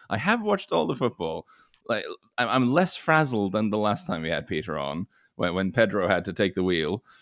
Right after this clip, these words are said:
Uh, but, but I, I still would like some help. So I'm gonna get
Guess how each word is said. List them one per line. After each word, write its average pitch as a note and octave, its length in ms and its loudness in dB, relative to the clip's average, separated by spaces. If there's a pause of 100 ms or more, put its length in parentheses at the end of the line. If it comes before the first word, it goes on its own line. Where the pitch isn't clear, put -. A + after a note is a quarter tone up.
(220)
Uh, F#2+ 280 6
but, G2+ 260 0
but A#2 140 6
I, A2 220 6
I A2+ 40 4
still C#3 220 4
would B2 140 2
like B2 180 6
some G#2+ 120 0
help. F#2+ 220 4
So G#2+ 100 -2
I'm G#2+ 140 2
gonna B2 180 0
get A2+ 300 0